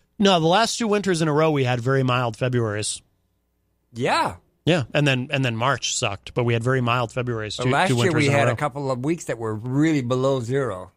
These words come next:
Speaker 1: Hmm. Okay, so just to be <laughs> clear, so, so you're saying it's only Indian summer if you have a frost and then the warm weather?
Speaker 2: Yes, that's
Speaker 1: Okay.
Speaker 2: that's the whole thing behind it.
Speaker 1: So we haven't had a frost yet.
Speaker 2: The, no, the Indians used to call it Indian summer. That's where it came from.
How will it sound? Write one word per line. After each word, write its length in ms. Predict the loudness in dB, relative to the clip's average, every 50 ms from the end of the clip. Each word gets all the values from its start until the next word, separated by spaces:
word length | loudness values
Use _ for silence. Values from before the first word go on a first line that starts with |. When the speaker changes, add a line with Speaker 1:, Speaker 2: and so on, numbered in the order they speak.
| _ _ _ _ _ _
Speaker 1:
Hmm. 140 | -2 -2 -2 -2 -6 -14 _ _ _ _ _ _ _ _ _ _ _ _ _ -16 -14 -12 -10 -10 -10 -12 -4 0
Okay, 240 | 0 2 4 4 2
so 180 | 2 2 2 2
just 240 | 2 2 0 0 0
to 60 | -2
be 100 | -2 -2
<laughs> 0 |
clear, 340 | -2 0 2 2 2 2 0
so, 360 | -2 0 0 0 0 -2 -6 _
so 160 | -6 0 2 4
you're 160 | 4 4 2
saying 340 | 2 0 0 0 -2 -4 -4
it's 180 | -6 -2 0 0
only 240 | 2 2 2 0
Indian 260 | 0 0 0 0 0 0
summer 340 | 0 0 0 2 0 0
if 220 | 0 -2 -4 -2 0
you 80 | 2
have 160 | 2 2 2 0
a 100 | -2 -2
frost 640 | -2 -2 0 2 2 2 2 0 -2 -6 -10 -10 -8
and 260 | -6 -6 -6 -6 -4
then 280 | -4 -2 -2 -2 -2 -2
the 60 | 0
warm 240 | 0 0 0 2 2
weather? 340 | 2 2 2 0 -2 -6 _ _ _ _ _ _ -8
Speaker 2:
Yes, 300 | -6 -6 -4 -6 -6 -6
that's 340 | -6 -6 -6 -6 -8 -4 0
Speaker 1:
Okay. 300 | 0 2 2 2 2 0
Speaker 2:
that's 140 | 0 0 -2
the 80 | -2
whole 100 | -2 -2
thing 180 | -2 -4 -4 -4
behind 360 | -4 -4 -4 -6 -8 -10 -14
it. 80 | -12 _ 0
Speaker 1:
So 160 | 2 4 4
we 140 | 6 6 4
haven't 160 | 4 2 2
had 160 | 0 0 -2
a 60 | -2
frost 480 | -2 0 0 0 0 -2 -4 -6 -6 -4
yet. 240 | -2 -2 -2 -4 -4
Speaker 2:
The, 60 | -2
no, 180 | -2 -2 -2 -2
the 160 | -2 -2 -2
Indians 300 | -2 0 -2 -2 -4 -6
used 100 | -8 -8
to 80 | -8 -4
call 240 | -2 -2 -2 -2
it 80 | -2 -6
Indian 340 | -6 -6 -6 -4 -2 -4 -4
summer. 260 | -4 -4 -2 -2 -2 -4
That's 80 | -2
where 80 | -2 -4
it 60 | -2 -2
came 220 | -2 -2 -2 -2
from. 220 | -6 -8 -12 -14